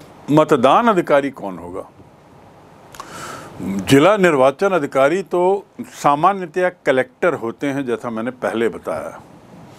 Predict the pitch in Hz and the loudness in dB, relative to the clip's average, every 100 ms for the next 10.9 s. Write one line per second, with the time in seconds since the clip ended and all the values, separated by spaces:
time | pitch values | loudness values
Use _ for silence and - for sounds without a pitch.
0 | - - - - - - - - - 160 | -20 -20 -20 -20 -20 -20 -20 -2 2 6
1 | 185 180 135 123 113 - 104 117 143 127 | 6 6 4 4 2 -2 2 2 2 0
2 | 107 95 95 - 95 - - - - - | -2 -2 -8 -8 -14 -16 -20 -20 -20 0
3 | 151 160 180 143 165 175 175 190 214 135 | 2 4 4 4 2 0 2 2 2 0
4 | 127 - 170 - 139 151 156 123 139 147 | 0 -2 -6 0 2 2 0 2 2 0
5 | 120 104 104 147 120 101 104 120 104 95 | -2 -2 -4 -4 -6 -2 -2 -2 -6 -6
6 | 95 90 - - 135 117 107 107 107 113 | -6 -8 -12 -2 0 0 -2 -2 0 0
7 | 139 160 147 151 147 156 165 - _ - | 2 -2 -6 -2 -2 -4 -14 -20 _ -20
8 | - - - - - - - - - - | -20 -20 -20 -20 -20 -20 -20 -20 -20 -20
9 | - 123 147 143 120 131 143 160 147 131 | 0 4 4 6 4 4 2 0 2 2
10 | 139 139 147 135 110 - 110 123 | 0 0 -4 -2 -4 -4 0 0